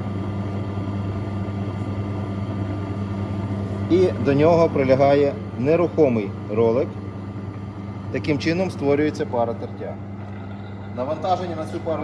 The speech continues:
тертя можна створити за допомогою динамометричного ключа, який дозволяє також відстежувати,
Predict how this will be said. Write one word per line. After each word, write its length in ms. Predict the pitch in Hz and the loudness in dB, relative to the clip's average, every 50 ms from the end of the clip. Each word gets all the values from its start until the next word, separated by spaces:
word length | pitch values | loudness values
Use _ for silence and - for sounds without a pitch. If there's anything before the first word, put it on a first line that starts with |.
| 151 | -4
тертя 380 | 160 151 - - - 202 202 220 240 - - - - - - - - - - - - - - - - | -6 -6 -4 0 2 2 2 2 0 -4 -8 -8 -10 -10 -10 -10 -10 -10 -10 -10 -10 -10 -8 -6 -2
можна 240 | 156 165 160 - 151 | -2 0 0 -2 -4
створити 380 | - - 165 165 151 147 147 | -4 -2 0 0 0 0 -2
за 120 | 135 - - | -6 -6 -6
допомогою 540 | - - - 151 151 151 147 139 135 135 | -6 -6 -6 -4 -4 -2 -2 -2 -2 -4
динамометричного 800 | 131 139 139 143 139 139 139 139 139 - 139 139 127 - - 123 - - | -4 -4 -4 -4 -4 -4 -4 -4 -6 -6 -6 -8 -8 -8 -8 -8 -8 -8
ключа, 380 | 143 - - - - 240 247 - - - - - - - - - - - - | -10 -8 -4 -4 -2 -2 -4 -6 -8 -10 -10 -12 -12 -12 -10 -10 -10 -8 -8
який 240 | 135 - - 170 156 | -8 -6 -4 -4 -2
дозволяє 680 | 131 143 131 135 143 147 151 156 156 151 143 135 113 104 101 95 | -2 -2 -2 -2 -2 2 4 6 6 6 6 2 0 -2 -4 0
також 320 | - 147 143 - - 123 110 101 101 101 101 101 101 - - - - - - 123 | 0 0 0 0 -2 -6 -6 -6 -8 -8 -10 -8 -8 -8 -8 -8 -8 -8 -8 -6
відстежувати, 800 | 127 - - - 175 175 180 175 180 175 175 170 - 175 175 | -8 -8 -6 -4 -2 -2 0 0 0 -2 -2 -2 -2 -2 -4